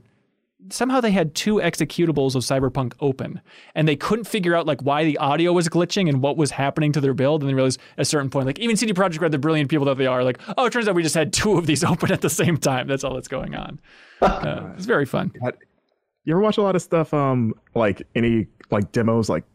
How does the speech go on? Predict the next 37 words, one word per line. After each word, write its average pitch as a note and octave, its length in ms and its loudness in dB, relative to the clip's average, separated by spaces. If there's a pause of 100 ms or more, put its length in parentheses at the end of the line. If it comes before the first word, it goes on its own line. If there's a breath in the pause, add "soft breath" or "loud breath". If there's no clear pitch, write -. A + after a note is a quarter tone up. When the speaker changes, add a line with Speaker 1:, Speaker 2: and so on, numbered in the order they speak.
(100)
Speaker 3:
crash B2 580 0
or C3+ 60 0
go G#2 140 0
crazy A#2+ 580 0 (260)
that G#2+ 140 -8
you - 60 -14
kinda A2 180 0
have A2+ 120 0
to, A#2+ 60 -2
like, A#2 300 -2 (1200)
kinda, A3+ 200 4
like, G3+ 160 6
you G3+ 80 4
know, G3 100 6
like, F3 160 6
be D#3+ 120 4
polite, D#3+ 260 2
like, F3 120 2
"Oh, A#3+ 200 4
okay," G#3 420 2
you F3 100 -2
know, D3+ 140 2
like, C#3+ 160 2
'cause A#3 320 4
I D#3+ 60 4
Speaker 1:
Yeah. E3 60 4
Speaker 3:
remember F3+ 340 2 (480 loud breath)
I D#3 100 2
went F#3 180 4
to F#3+ 100 0
see, G3 320 4
um, C#3+ 400 4 (120)
Telltale's D3+ 800 2
Batman, D#3 640 2
the B2+ 80 2
first - 380 0
season, F3+ 480 4